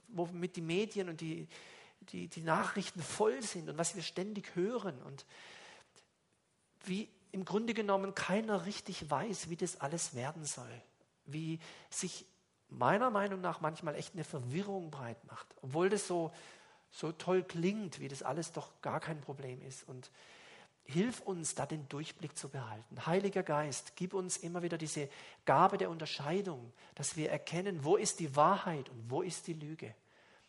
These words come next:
Wo bist du drin und wo sieht's nur so aus, als ob du drin bist? Was hört sich nach Jesus an, aber es ist gar kein Jesus drin? Lass uns Kirchen und Gemeinden sein,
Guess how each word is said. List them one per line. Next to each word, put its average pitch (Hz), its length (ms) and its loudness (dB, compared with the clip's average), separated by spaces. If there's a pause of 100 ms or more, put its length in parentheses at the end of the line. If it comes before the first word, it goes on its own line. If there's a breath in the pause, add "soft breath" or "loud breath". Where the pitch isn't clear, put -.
Wo 170 120 6
bist - 380 0
du 269 140 6
drin 240 380 0
und 170 180 -2
wo 175 100 4
sieht's 196 340 -2
nur 185 140 0
so 165 240 -2
aus, 247 400 4
als - 220 0
ob - 140 -2
du 160 120 -6
drin 139 300 -8
bist? - 360 -10 (840 loud breath)
Was - 440 10
hört 233 220 8
sich 220 180 -2
nach 202 160 6
Jesus 196 540 2
an, 226 420 4 (300 loud breath)
aber 151 160 4
es 175 120 4
ist 170 140 0
gar 190 140 8
kein 190 200 0
Jesus 175 460 2
drin? 202 440 -2 (680 loud breath)
Lass 175 280 2
uns 185 480 -2
Kirchen 190 380 2
und 175 140 -4
Gemeinden 160 440 0
sein, 127 420 -4